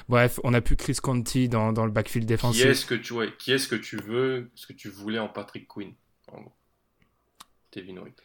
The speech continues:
Speaker 1: Ouais, oui, voilà, e-, exactement. C'est, ça serait, ça serait, euh, ça serait tellement parfait.
Speaker 2: Et David aussi. David est bon aussi.
Speaker 1: Hmm,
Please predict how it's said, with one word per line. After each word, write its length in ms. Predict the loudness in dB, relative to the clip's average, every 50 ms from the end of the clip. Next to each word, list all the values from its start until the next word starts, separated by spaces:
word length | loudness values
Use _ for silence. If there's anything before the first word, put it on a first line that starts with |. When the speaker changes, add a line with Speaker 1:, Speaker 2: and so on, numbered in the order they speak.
| _ 2
Speaker 1:
Ouais, 200 | 2 2 2 0 _ _ _ 0
oui, 200 | 4 4 4 4 4
voilà, 220 | 2 4 4 4 2 2
e-, 100 | 2 2 4
exactement. 560 | 2 4 4 2 2 2 2 0 0 -2 -6 -8
C'est, 280 | -4 0 2 4 4 4
ça 160 | 4 4 2
serait, 340 | 2 2 2 4 4 4 2
ça 140 | 2 0 -2
serait, 240 | -2 0 0 2
euh, 160 | 2 2 0 -2
ça 140 | -4 -6
serait 160 | -4 -4 -6 -6
tellement 440 | -6 -2 0 0 2 2 -2 -2
parfait. 380 | -2 -2 -4 -4 -6 -14 -16 -16 -16 -18 -16 -16 -16 -16 -16 -16 -14 -14 -14 -12 -8
Speaker 2:
Et 100 | -8 -4
David 400 | 0 2 2 2 0 -2 -4 -2
aussi. 340 | -2 -4 -4 -6 -10 -12 -16 _
David 340 | -10 -10 -8 -8 -8 -10 -10
est 60 | -12
bon 220 | -12 -12 -12 -12 -12
aussi. 140 | -14 -4 2
Speaker 1:
Hmm, 240 | 4 6 6 6 4